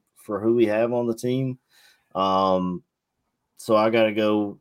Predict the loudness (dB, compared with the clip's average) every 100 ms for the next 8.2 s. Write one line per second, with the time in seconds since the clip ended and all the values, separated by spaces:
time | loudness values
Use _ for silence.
0 | _ -2 0 0 0 2 2 -2 -4 -4
1 | -6 -4 -4 -4 -8 -8 -8 -8 -6 -6
2 | -6 -10 -10 -6 -6 -2 -2 -2 -6 -4
3 | -4 -4 -6 0 2 2 2 2 0 -2
4 | -2 0 2 2 2 2 0 -2 -10 _
5 | _ _ _ -2 2 2 0 -2 0 2
6 | 2 2 -4 -4 -2 -2 0 0 0 -2
7 | 0 0 0 -2 -6 _ _ -6 -2 0
8 | 0 0